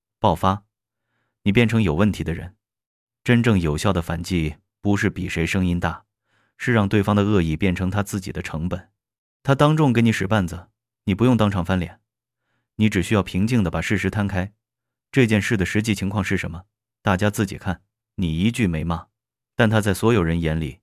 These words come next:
已经是使绊子的人。他背后说你坏话，你不用到处解释。一个月后，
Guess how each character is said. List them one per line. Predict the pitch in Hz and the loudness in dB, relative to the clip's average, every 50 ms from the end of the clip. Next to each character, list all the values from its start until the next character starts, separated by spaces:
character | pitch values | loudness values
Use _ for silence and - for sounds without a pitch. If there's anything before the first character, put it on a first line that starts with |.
| _ _ _ _ | _ _ _ _
已 | _ 98 90 | _ -4 -2
经 | 87 110 110 | 0 0 0
是 | 107 107 | 0 0
使 | 95 - - 67 | -4 -4 -6 -4
绊 | - 110 107 90 | -2 0 0 0
子 | - 90 | -2 -6
的 | - - | -10 -12
人。 | - 90 95 - _ _ _ _ _ _ _ _ | -12 -12 -14 -16 _ _ _ _ _ _ _ _
他 | - 131 | -4 0
背 | 127 135 127 | 2 2 2
后 | 123 117 | 2 2
说 | 107 - 123 | 2 2 2
你 | 113 87 | 2 2
坏 | 80 - 98 | 0 0 -2
话， | 92 - 107 87 78 78 - - _ _ _ _ _ _ _ | 0 0 -2 -4 -4 -6 -12 -20 _ _ _ _ _ _ _
你 | - 98 | -4 0
不 | 92 117 | 2 2
用 | 127 120 | 2 2
到 | 113 95 90 | 2 0 -2
处 | - 87 | -2 -6
解 | - - - | -8 -8 -10
释。 | - - - 98 - _ _ _ _ _ _ _ _ _ _ _ _ _ | -10 -10 -12 -14 -16 _ _ _ _ _ _ _ _ _ _ _ _ _
一 | _ 107 113 | _ 2 4
个 | 120 123 | 4 6
月 | 120 113 | 6 4
后， | 101 110 107 90 78 78 - | 4 2 0 0 -2 -4 -10